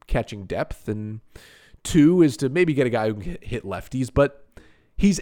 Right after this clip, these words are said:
out of minor league options. So the Orioles can't just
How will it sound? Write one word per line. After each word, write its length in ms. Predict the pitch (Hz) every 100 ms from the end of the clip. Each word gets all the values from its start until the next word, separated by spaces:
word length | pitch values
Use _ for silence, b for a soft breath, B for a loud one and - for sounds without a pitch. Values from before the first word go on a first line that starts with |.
| -
out 220 | 156 262
of 120 | 370
minor 380 | 165 123 170 175
league 240 | 143 123 -
options. 760 | 123 151 - - - - - - - _
So 720 | - - 180 185 170 175 - _ _ _ _ _
the 140 | 123 165
Orioles 540 | 247 330 240 - - _ _ _
can't 300 | - 180 202
just 580 | - 180 - - -